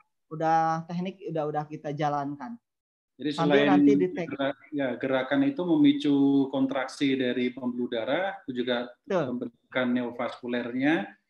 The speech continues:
Speaker 1: Hmm.
Speaker 2: jadi supaya nggak statis gitu, istilahnya gitu.
Speaker 1: Ya, betul. Kalau dia semakin melawan nyerinya, akan statis dan dia akan membentuk masalah baru nanti dengan D V T dari venanya.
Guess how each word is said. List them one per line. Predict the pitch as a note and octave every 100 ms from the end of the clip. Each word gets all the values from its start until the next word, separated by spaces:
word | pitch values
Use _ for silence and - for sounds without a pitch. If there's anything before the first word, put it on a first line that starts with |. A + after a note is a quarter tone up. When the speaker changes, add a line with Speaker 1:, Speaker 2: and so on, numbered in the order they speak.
| _ _ _ _ _ -
Speaker 1:
Hmm. | F3+ F3+ B2 A2
Speaker 2:
jadi | C3+ D3+ -
supaya | - C#3+ C3+ C3+ C3+
nggak | C3 C3 -
statis | - B2+ B2+ D3+ -
gitu, | A#2+
istilahnya | A2 B2 A2+ A2
gitu. | A2 G2 _ _ _
Speaker 1:
Ya, | F3 G3+ G3 F#3 E3+ C#3 B2+ A2
betul. | C3+ G3 F3
Kalau | D#3+ G3 G3+
dia | G3+
semakin | G#3 G3+ G3 G3+ G#3
melawan | G3+ G3 G3 G3 G3
nyerinya, | G3+ G3 G3 G3 G#3 B3 B3+
akan | - F#3 F#3+
statis | F#3+ F#3+ F#3+ A3 A#3
dan | F3 F3
dia | F3 G#3 G#3
akan | F#3 F3
membentuk | E3+ E3 D#3+ A3 A3 _ _ -
masalah | E3+ F3+ F3+
baru | F3 F#3 G3 F#3+
nanti | F3 E3+
dengan | E3+ E3+ E3
D | D#3+ E3
V | F#3+
T | G3
dari | E3+ D#3+ D#3+
venanya. | E3 E3 G3+ A3 G#3+ G3 F#3+ F#3